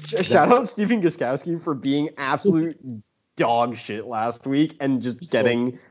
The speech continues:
Speaker 1: the game winner.
Speaker 2: I know. He was the Georgia Tech kicker. He
Speaker 1: When
Speaker 2: was
Speaker 1: did,
Speaker 2: the
Speaker 1: when did they sign him?
Speaker 2: I have
Speaker 1: I,
Speaker 2: no idea. I didn't
Speaker 1: I
Speaker 2: even
Speaker 1: genuinely didn't know that he had a job.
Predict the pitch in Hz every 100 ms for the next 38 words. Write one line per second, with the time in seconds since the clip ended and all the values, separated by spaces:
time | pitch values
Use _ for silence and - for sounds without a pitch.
0 | _ 135 120 110 107 95 90 113 - _
1 | _ - - - _ - 170 175 151 196
2 | 160 95 160 175 170 123 180 190 143 180
3 | 226 - 127 - - _ _ - 143 190
4 | 254 196 208 214 466 381 - 180 156 92
5 | - _ _ _ _ _ _ _ - 127
6 | 143 104 90 - 90 101 - 110 107 165
7 | 190 208 214 214 196 135 156 165 139 139
8 | 131 123 107 143 117 113 101 95 92 71
9 | 53